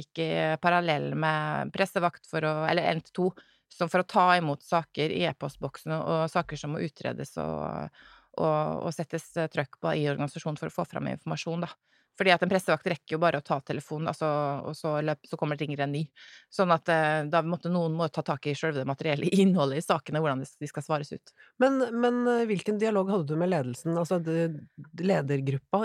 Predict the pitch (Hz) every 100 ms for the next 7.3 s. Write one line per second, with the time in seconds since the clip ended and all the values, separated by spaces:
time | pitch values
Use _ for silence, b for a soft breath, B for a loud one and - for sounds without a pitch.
0 | 196 185 160 - 220 208 190 170 139 160
1 | 147 143 175 202 185 175 170 170 175 170
2 | 151 160 156 165 160 131 156 147 165 -
3 | 139 147 147 - 165 131 139 151 151 147
4 | 156 147 b b b b 185 170 - 170
5 | 156 160 - 170 165 165 165 - 156 147
6 | 175 143 - 135 - 160 147 160 160 156
7 | 151 160